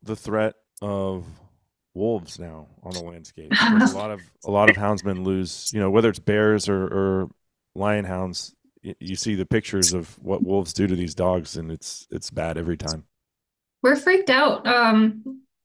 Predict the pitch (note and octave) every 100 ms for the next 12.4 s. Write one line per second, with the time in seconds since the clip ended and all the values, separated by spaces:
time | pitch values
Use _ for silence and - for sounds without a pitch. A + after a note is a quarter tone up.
0 | _ A#3+ A#3 A3 A#3 A#3 G#3+ A#3 - A3
1 | A3+ A3 A3 A3+ A3+ G#3+ G#3+ G#3 G#3 G#3+
2 | G#3 G3+ F#3+ G#3+ A#3+ C4 - _ - _
3 | _ _ - G#3+ G#3 - G#3 G#3 G3+ G3+
4 | G3+ - - G3+ G#3+ G3+ G3 G3+ G3 -
5 | G#3+ G#3 G3+ F#3+ G3+ A#3 A#3 B3+ B3+ B3
6 | B3+ B3 B3+ C4 C4 B3+ C4 C#4 - -
7 | - - - - A3+ G#3+ G#3 G3+ F#3+ -
8 | A3 A3 A3 G#3+ G#3 A3 A3 G#3 G#3+ G#3+
9 | G#3+ G#3 - G3 G3+ G#3 - - G#3+ G#3
10 | A3 G#3+ G#3 G#3 G#3 G#3+ G3+ F#3+ F#3+ G3+
11 | - G#3+ G#3 G#3 G3+ G3 G3 G#3+ G#3 G3+
12 | G#3 G3 G3